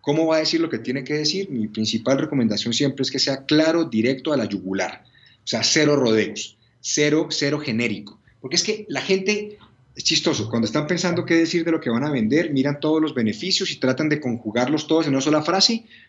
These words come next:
por lo que la frase termina no diciendo nada para que encaje todo. Es ridículo. Entonces, es cuál es realmente su punto de diferenciación. Sin hablar de marcas, abran, abran la revista de Avianca o cualquiera, y van a ver todos los proyectos inmobiliarios,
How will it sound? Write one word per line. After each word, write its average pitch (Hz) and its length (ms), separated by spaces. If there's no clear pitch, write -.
por 120 140
lo 117 80
que 120 60
la 110 120
frase 131 220
termina 127 280
no 139 80
diciendo 143 360
nada 180 400
para 110 160
que 107 100
encaje 117 280
todo. 113 360
Es 117 160
ridículo. 107 460
Entonces, - 280
es 156 120
cuál 185 280
es 196 80
realmente 185 460
su 123 200
punto 175 280
de 170 60
diferenciación. 117 680
Sin 165 200
hablar 185 260
de 208 80
marcas, 185 380
abran, 208 400
abran 196 440
la 147 120
revista 175 1080
de 117 300
Avianca 113 580
o 110 480
cualquiera, 127 400
y 135 100
van 156 140
a 175 60
ver 180 140
todos 190 200
los 185 120
proyectos 135 500
inmobiliarios, 113 720